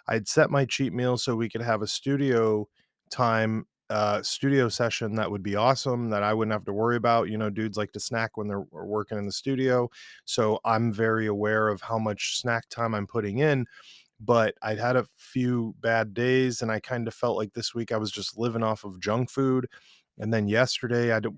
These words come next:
you know, I wasn't getting anything done. Oh, there's my phone going off. Yesterday, I wasn't getting anything done, and then all of a sudden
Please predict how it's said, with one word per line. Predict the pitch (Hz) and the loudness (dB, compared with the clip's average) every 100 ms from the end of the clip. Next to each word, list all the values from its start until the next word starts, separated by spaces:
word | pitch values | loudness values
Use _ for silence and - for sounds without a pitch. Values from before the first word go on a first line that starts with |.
| - - - | -16 -20 -10
you | 110 | -2
know, | 113 | 0
I | |
wasn't | 110 117 117 | 2 2 2
getting | 110 120 120 | 0 0 -2
anything | 117 113 101 | -2 -4 -6
done. | 92 110 120 120 | -2 0 2 0
Oh, | 95 | -2
there's | 104 101 | -4 -2
my | 104 | -2
phone | 95 104 98 | 0 0 2
going | 101 98 | 0 0
off. | 98 98 - _ - _ - | 0 -2 -8 _ -20 _ -2
Yesterday, | 123 - 135 123 | 0 2 2 4
I | |
wasn't | 123 110 120 | 4 0 0
getting | 117 117 | 0 0
anything | 113 110 110 98 | 0 -2 -4 -2
done, | - 147 143 139 135 - _ _ _ - | 4 6 6 4 0 -4 _ _ _ -2
and | 117 | 0
then | 117 113 | 2 0
all | - 117 120 | 2 2 2
of | 110 | 0
a | 110 | -2
sudden | - 120 117 117 113 110 | 2 2 4 0 0 -4